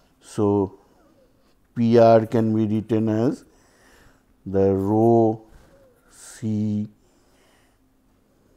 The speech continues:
D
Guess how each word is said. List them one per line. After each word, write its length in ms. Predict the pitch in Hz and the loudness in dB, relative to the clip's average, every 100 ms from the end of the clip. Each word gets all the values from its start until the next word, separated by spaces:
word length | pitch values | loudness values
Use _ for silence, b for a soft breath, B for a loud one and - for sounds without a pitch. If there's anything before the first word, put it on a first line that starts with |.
| _ _ _ _ 539 494 _ _ _ _ _ _ _ _ _ _ _ _ _ _ _ _ _ _ _ _ _ 107 98 98 | _ _ _ _ _ -20 _ _ _ _ _ _ _ _ _ _ _ _ _ _ _ _ _ _ _ _ _ -12 -12 -10
D 540 | 104 104 104 101 98 | -6 -4 -4 -6 -10